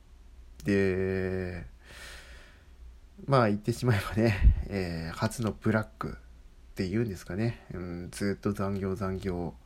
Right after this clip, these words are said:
休日出勤。付け加えてね、え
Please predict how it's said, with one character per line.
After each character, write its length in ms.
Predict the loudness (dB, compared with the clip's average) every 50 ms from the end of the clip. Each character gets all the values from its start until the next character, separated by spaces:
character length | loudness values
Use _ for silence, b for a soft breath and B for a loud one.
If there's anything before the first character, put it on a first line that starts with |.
| -20 -16 -6
休 180 | -2 0 2 2
日 280 | 0 0 -4 -4 -4
出 0 | -6 -6 -10 -12 -10
勤。 260 | -8 -8 -8 -8 -10 -14 -16 B B B B B B B B B B B B B B B B B B B
付 220 | -10 -2 0 0 0
け 60 | 2
加 140 | 2 0 2
え 40 | 2
て 100 | 2 4
ね、 200 | 4 4 2 2 -2 -4
え 880 | -4 -2 0 0 0 0 0 -2 -2 -2 -2 -4 -4 -4 -4 -6 -6